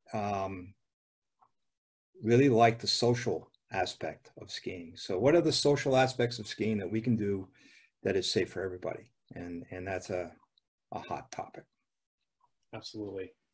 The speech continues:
Speaker 2: Uh, another hot topic, of course, is childcare. The state's made it difficult enough,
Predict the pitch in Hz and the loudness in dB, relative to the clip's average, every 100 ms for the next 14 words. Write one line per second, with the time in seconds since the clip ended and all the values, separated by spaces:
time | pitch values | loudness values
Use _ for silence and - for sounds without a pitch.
0 | _ _ _ - 120 113 - - 120 151 | _ _ _ -4 -4 -4 -6 0 4 6
1 | 127 127 120 135 117 123 117 - 120 113 | 6 6 4 2 0 0 -4 0 0 0
2 | 113 - - 139 143 - 107 104 - 131 | -4 -6 0 2 2 0 -2 -2 -6 -8
3 | - 135 127 - 123 120 110 - 131 127 | 2 4 4 6 6 6 2 2 2 4
4 | 127 120 113 127 - | 2 2 2 2 0